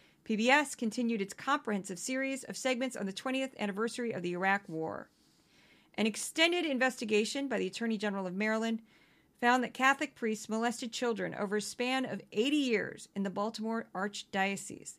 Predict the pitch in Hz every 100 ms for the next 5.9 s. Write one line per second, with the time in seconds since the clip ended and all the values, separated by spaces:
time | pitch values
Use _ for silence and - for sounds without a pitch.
0 | _ _ - _ 208 208 302 339 254 202
1 | - 185 - 247 240 - 202 - - 254
2 | 262 - 196 202 202 196 214 226 254 254
3 | - - _ - 285 285 226 190 - -
4 | 202 202 208 208 285 302 269 226 262 233
5 | 262 202 208 - 233 233 214 160